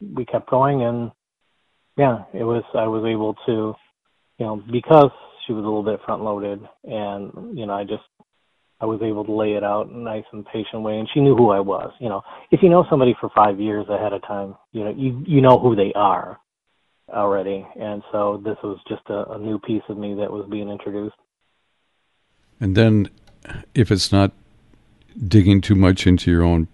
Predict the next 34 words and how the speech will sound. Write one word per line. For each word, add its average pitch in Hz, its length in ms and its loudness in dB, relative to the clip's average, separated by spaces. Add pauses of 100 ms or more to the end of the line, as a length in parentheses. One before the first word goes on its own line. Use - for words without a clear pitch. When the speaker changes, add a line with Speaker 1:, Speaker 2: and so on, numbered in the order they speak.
(100)
Speaker 2:
privacy 85 760 2 (800)
and 85 320 -4
protection 90 500 0
of 82 100 -4
your 85 120 0
own 82 300 -4 (220)
loved 87 240 0
ones, 78 380 -6 (880)
how - 480 -4
did 98 340 -2
you 90 640 4
break 87 300 0
this - 240 -4
to - 180 -6
your 76 180 -4
children? - 840 -10 (120)
'Cause - 180 -14
that 98 180 0
would 117 120 0
have 92 120 2
been 87 300 2
like, 80 420 -4 (520)
<laughs> - 460 -14
I 92 140 2
don't, 113 280 2 (320)
I 87 60 -2
guess 110 240 4
I 101 60 6
would 101 120 4
have 85 120 0
just - 260 -2
been 78 140 -4
honest, 92 420 -2
but 76 140 -4